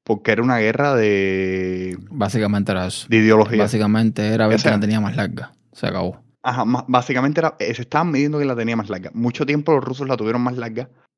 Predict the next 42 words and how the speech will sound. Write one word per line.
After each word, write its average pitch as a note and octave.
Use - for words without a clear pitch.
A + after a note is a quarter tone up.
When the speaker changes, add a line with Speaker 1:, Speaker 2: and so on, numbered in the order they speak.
Speaker 1:
¿Y B2+
qué C3
pasa? B2
¿Sabes C#3
por B2+
qué C3+
los B2+
rusos B2+
no A#2+
llegaron B2+
primero A#2+
a A#2
la A#2
luna? B2+
Por G#2+
el G2+
diseño C3
de A2+
su G2+
Lunar A#2+
Rover, A2
que A#2
requería G#2+
lanzar G#2
la C3+
nave C#3
para C3
el B2+
espacio. A2
Los G#2+
astronautas A#2
básicamente A#2+
va-, A2
viajaban A#2+
en A2+
la G#2
misma B2
sección B2
donde A2+
iba A#2
el A#2+
combustible A#2